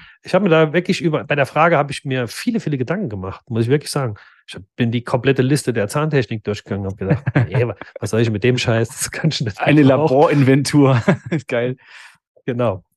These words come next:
Speaker 1: Und im Endeffekt ist es dann wirklich ein, ein dementsprechender Bleistift, der, ja, mit einem Stück Papier.
Speaker 2: Schöne Antwort, weil das ist auch etwas, das dann nicht nur dentale, ähm,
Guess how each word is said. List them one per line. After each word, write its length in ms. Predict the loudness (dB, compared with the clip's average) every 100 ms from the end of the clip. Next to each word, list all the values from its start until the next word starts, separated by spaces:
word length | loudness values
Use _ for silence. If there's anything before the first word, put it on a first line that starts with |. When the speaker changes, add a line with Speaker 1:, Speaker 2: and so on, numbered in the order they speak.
| _ _
Speaker 1:
Und 240 | 2 2
im 120 | 0 0
Endeffekt 500 | 0 2 2 2 -2
ist 140 | -2
es 120 | -2
dann 480 | -2 -2 -4 -6 -8
wirklich 460 | -8 -4 -4 -4 -8
ein, 580 | -4 -2 -2 -2 -4 -8 _ _
ein 300 | -12 -10 -10
dementsprechender 1160 | -8 -6 -6 -6 -6 -4 -4 -2 -2 0 -2 -6 _ _ _ _
Bleistift, 800 | -10 -8 -8 -8 -8 -8 -16 -20 _ _
der, 520 | -10 -6 -4 -4 -4 -10 _ -6
ja, 200 | -6 -6 -14 -10
mit 140 | -8
einem 80 | -8
Stück 220 | -8 -8
Papier. 380 | -8 -8 -10 -12 _ _ _ _
Speaker 2:
Schöne 300 | -4 0 0
Antwort, 420 | 0 -2 -4 -4
weil 300 | 2 2 4
das 160 | 0 -4
ist 160 | -6 -8
auch 140 | -6
etwas, 420 | -2 -2 -2 -8
das 180 | -10 -4
dann 140 | 2
nicht 200 | 2 4
nur 120 | 2 2
dentale, 800 | 2 2 0 0 2 0 -2 -6
ähm, 560 | -6 -2 -2 -2 -4 -8